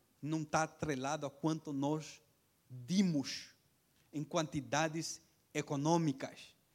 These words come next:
e sim o quanto nós dimos em quantidade de tempo. Quarenta e um.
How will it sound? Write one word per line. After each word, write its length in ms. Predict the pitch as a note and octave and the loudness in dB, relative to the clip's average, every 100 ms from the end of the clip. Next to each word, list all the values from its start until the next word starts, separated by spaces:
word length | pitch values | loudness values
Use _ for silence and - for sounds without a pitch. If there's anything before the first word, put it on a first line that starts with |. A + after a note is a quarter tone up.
| _ _ - | _ _ -6
e 80 | B2+ | 0
sim 400 | - - F3 G3+ | 4 4 4 2
o 100 | E3+ | 0
quanto 420 | D#3 D#3+ D#3 D3+ | 4 4 4 -2
nós 380 | C#3 C3+ A2 A2 - | 0 -2 -4 -12 0
dimos 560 | F#3 G#3+ G#3 A3+ - - - _ - | 8 8 8 2 -2 -6 -18 _ -6
em 140 | C#3+ | -4
quantidade 960 | C#3+ C#3 C3+ A2+ A2 C3+ D3 D3 C#3+ D3 - _ | 0 0 0 -6 -2 4 4 4 0 -6 -8 _
de 220 | A#2+ A2 A#2+ | -12 -6 -6
tempo. 840 | - - C3 B2 A#2+ A2+ - - - _ _ _ _ _ _ _ _ - - _ _ _ _ A3+ _ _ _ _ _ _ _ _ _ _ _ _ _ _ _ _ _ _ _ _ _ _ _ _ _ _ _ _ _ _ _ _ _ _ - | -6 0 2 2 -4 -12 -16 -18 -18 _ _ _ _ _ _ _ _ -20 -20 _ _ _ _ _ _ _ _ _ _ _ _ _ _ _ _ _ _ _ _ _ _ _ _ _ _ _ _ _ _ _ _ _ _ _ _ _ _ _ -14
Quarenta 360 | - C3 C#3 | -8 -6 -4
e 80 | C#3+ | -4
um. 120 | C3 | -6